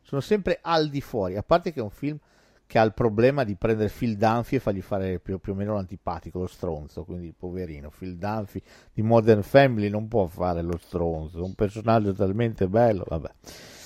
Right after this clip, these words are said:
Detto questo, c'è un Ving Rhames, che non è male, bello granitico come piace a me,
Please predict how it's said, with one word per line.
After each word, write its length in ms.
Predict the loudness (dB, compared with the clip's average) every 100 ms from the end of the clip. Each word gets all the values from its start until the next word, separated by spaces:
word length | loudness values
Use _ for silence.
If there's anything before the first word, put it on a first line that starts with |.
| -20 -20 _ _ _ 6
Detto 340 | 10 10 8
questo, 440 | 4 6 6 4 4
c'è 180 | 8
un 180 | 8 8
Ving 360 | 6 6 8 8
Rhames, 800 | 10 12 10 6 2 6 6 6 -2 _ -16
che 120 | -14
non 140 | -12
è 80 | -14
male, 640 | -12 -12 -12 -12 -12 -14 -16
bello 340 | -8 -6 -4 -2
granitico 840 | 0 0 0 0 -2 -4 -6 -6
come 220 | -4 -4 -4
piace 340 | -4 -4 -4
a 40 |
me, 440 | -2 0 4 4